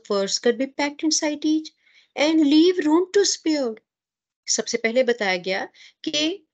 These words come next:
इस पूरी यूनिवर्स के अंदर, जैसे कि आप इस पिक्चर में देख सकते हैं स्टूडेंट्स, ये एक कंप्लीट पिक्चर है, तो पूरी यूनिवर्स के अंदर नंबरलेस, काउंटलेस स्टार्स जो हैं वो यहाँ पर मौजूद हैं ल-, और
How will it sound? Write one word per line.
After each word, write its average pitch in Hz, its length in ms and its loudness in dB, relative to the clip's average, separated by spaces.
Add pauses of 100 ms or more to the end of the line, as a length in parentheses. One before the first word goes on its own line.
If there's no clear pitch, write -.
(120)
इस - 180 -2
पूरी 320 320 0
यूनिवर्स 233 680 0
के 240 160 0
अंदर, 170 300 -6 (120)
जैसे 185 240 -2
कि 208 100 -6
आप 190 180 -2
इस 208 100 -4
पिक्चर 202 340 -4
में 202 140 -4
देख 190 140 -4
सकते - 300 -8
हैं 294 80 -2
स्टूडेंट्स, 339 460 -2 (300)
ये 202 160 2
एक 208 260 4
कंप्लीट 214 480 -2
पिक्चर 240 380 0
है, 277 180 -4 (240)
तो 302 80 -4
पूरी 381 420 6
यूनिवर्स 262 540 2
के 320 100 -4
अंदर 311 220 -2
नंबरलेस, 247 1600 -2
काउंटलेस 311 1000 -2
स्टार्स 214 560 -6
जो 214 100 2
हैं 202 200 -6
वो 202 160 -4
यहाँ 185 420 -4
पर 185 140 -4
मौजूद 170 580 -4
हैं 202 200 2 (540)
ल-, 196 180 -4
और 190 360 0